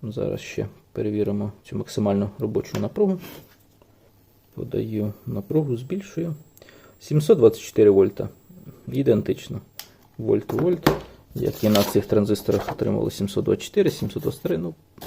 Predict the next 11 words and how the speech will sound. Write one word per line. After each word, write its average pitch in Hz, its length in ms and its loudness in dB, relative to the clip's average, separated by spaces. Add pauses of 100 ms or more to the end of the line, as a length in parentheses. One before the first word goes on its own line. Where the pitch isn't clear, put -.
(120)
все - 220 2 (240)
схоже. - 420 -2 (1120)
Тому 143 320 8 (100)
можна 127 600 6 (160)
казати 113 560 2 (260)
з 107 220 -8
вірогідністю 113 760 0 (100)
дев'яносто 113 560 2
дев'ять 110 340 6
відсотків, 175 520 0
що 95 320 -6